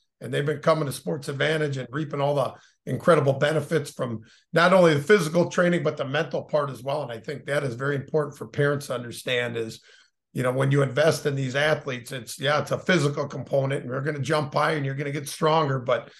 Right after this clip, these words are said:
I think that mental component is, is really what gives you that competitive advantage. I got one more shout out, Alec Ingold, who we've had on our podcast. Uh, he has got his own podcast now, and he's got such an incredible foundation, Ingold Foundation.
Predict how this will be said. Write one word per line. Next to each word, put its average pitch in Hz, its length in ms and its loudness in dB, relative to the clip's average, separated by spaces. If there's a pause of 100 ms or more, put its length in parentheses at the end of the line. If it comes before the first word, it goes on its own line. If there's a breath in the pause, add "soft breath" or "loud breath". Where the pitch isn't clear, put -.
(360 soft breath)
I 147 80 2
think 170 240 2
that 147 200 2
mental 156 320 0
component 135 640 -6
is, 120 240 -10
is 113 160 -8
really 147 240 2
what 123 200 -6
gives 135 200 -4
you 127 100 -4
that 120 300 2 (320 loud breath)
competitive 139 560 4
advantage. 135 560 0
I 135 120 -6 (120)
got 139 180 0
one 185 180 6
more 185 200 8
shout 185 380 4
out, 135 320 6 (260 soft breath)
Alec 185 320 4
Ingold, 170 460 8
who 139 300 0 (160)
we've 151 220 -2
had 156 140 0
on 156 140 -4
our 143 160 -6
podcast. 151 760 -4
Uh, 123 180 -6 (220 soft breath)
he 180 140 0
has 180 120 2
got 180 200 8
his 160 260 4
own 202 320 6
podcast 131 680 -2
now, 131 240 -2
and 139 80 -4
he's 170 160 -2
got 165 240 -6
such 170 200 -2
an 180 80 -6
incredible 160 580 -4
foundation, 131 600 -4
Ingold 135 440 -4
Foundation. 131 720 -4